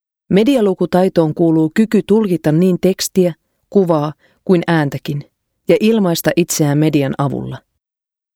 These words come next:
Itse asiassa tekstin käsite voi olla laajasti ymmärrettynä muutakin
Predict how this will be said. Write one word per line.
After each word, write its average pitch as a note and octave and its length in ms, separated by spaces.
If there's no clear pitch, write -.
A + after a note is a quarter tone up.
Itse F3+ 260
asiassa E3 340
tekstin F#3+ 460
käsite F#3 420
voi D#3 140
olla D#3+ 220
laajasti F#3 540
ymmärrettynä D#3 640
muutakin D#3+ 600